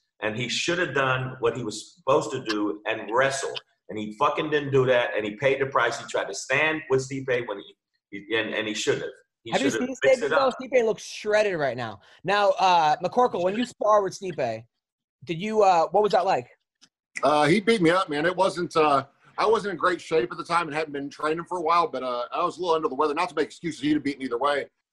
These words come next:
Speaker 3: But, uh, yeah, I went over there, and on the ground, he submitted me two or three times with stuff I had never even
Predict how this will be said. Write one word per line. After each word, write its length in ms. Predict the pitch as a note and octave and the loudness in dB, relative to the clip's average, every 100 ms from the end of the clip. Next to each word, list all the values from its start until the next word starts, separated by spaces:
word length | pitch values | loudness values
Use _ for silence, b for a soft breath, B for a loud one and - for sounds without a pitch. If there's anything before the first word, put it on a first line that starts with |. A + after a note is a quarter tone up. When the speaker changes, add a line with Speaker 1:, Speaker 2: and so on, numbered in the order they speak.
| - C3+ | -2 2
Speaker 3:
But, 220 | C3+ C#3+ | 2 2
uh, 140 | C3+ C3+ | 2 2
yeah, 140 | D#3 | 2
I 20 | |
went 180 | F3 F3 | 2 2
over 120 | E3 | 2
there, 200 | D#3 F3 | 4 2
and 160 | E3 C#3 | 2 -4
on 120 | D3+ | -4
the 60 | C3 | -2
ground, 280 | C#3+ E3+ D#3+ | -2 0 -2
he 100 | F3 | -6
submitted 320 | C#3 D3+ D#3+ | -2 0 0
me 80 | D3 | -4
two 140 | E3 | -4
or 80 | D#3 | -4
three 180 | D#3 C3 | -4 -4
times 340 | C#3+ D3 D#3 | 0 0 -2
with 100 | B2+ | -6
stuff 220 | - D3+ C#3 | -2 0 0
I 100 | C3+ | -2
had 120 | B2 | -2
never 340 | B2+ D3+ C#3 D3 | -2 0 0 -2
even 340 | C#3 B2+ A#2+ | -4 -4 -8